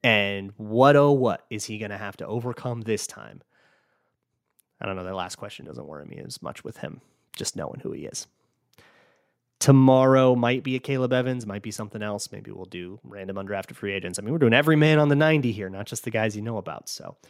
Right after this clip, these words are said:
we will, uh, continue on. Um, I will talk to you guys tomorrow. And as always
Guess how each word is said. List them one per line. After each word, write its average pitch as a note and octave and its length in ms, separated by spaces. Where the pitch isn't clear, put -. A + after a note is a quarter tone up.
we G#2+ 180
will, F#2+ 380
uh, F2+ 300
continue A#2 580
on. C3 240
Um, A2+ 280
I A2+ 160
will A#2 200
talk - 400
to A2 200
you G#2 360
guys A2 500
tomorrow. A2 540
And A#2 120
as B2+ 200
always F#2+ 480